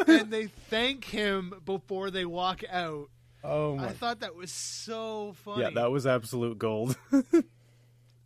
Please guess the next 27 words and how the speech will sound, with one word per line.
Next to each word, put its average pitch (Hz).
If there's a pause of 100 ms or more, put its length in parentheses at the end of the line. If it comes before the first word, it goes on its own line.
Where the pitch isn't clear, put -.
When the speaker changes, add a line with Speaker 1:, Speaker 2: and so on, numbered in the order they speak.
(1400)
Speaker 2:
But, 165
uh, 156
to 180
Speaker 1:
<laughs> -
Speaker 2:
simplify 202
Speaker 1:
So 151
Speaker 2:
your, 135
your 131
question, 113
Mitch, 113
the 127
people 196
are 185
rioting 151
essentially 131
because 120
they're 127
fucking 120
broke 117
and 113
they're 110
not 110
being 110
taken 104
care 92
of. 170
Speaker 1:
Yeah. 165